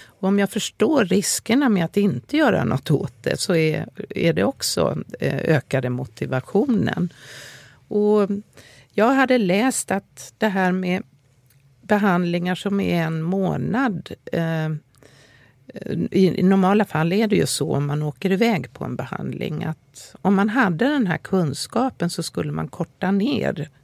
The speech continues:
kunna korta ner behandlingstiden. Och det ville jag prova. Så att mitt steg två är bara en vecka, men väldigt intensivt.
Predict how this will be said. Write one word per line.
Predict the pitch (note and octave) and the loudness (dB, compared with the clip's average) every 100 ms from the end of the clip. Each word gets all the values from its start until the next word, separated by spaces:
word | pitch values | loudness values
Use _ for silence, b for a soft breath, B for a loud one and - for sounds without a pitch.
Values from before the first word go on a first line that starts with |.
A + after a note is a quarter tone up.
| _ | _
kunna | - B3 G#3 | 2 4 4
korta | - G3 D#3 | 0 -2 0
ner | D3+ C#3 | -2 -2
behandlingstiden. | C3 D#3+ D3+ C3 B2+ B2+ - - G#3+ G#3 - A#2 - D3 B B B B B B B | -2 0 0 -2 -4 -6 -8 -4 0 0 -2 -4 -4 -8 B B B B B B B
Och | - G3 | -2 0
det | C4 C4+ | 2 2
ville | A3 E3 | 4 4
jag | D3+ C3+ | 2 -2
prova. | - F3 F3 B2+ F#3+ A3+ - | -4 -2 -2 -2 -2 -2 -4
Så | - - | -12 -6
att | E3+ - - B B B B | -6 -6 -16 B B B B
mitt | - G3+ G3+ | 0 2 2
steg | - - G3 F3+ D#3+ | -4 -2 2 2 0
två | - - B3 A3+ | -4 -2 0 2
är | E3 F3 | 2 0
bara | D#3+ F3 D#3+ | 2 2 2
en | D3+ C#3+ D3+ | 0 -2 -2
vecka, | F#3+ - _ - B3 | -4 -6 _ -4 0
men | A#3+ F#3+ F3 | 2 2 2
väldigt | F3+ D#3+ - | 0 0 0
intensivt. | G#3+ A3+ - - C3+ - - - - _ - - | 2 2 0 -4 -4 -2 -2 -4 -8 _ -20 -20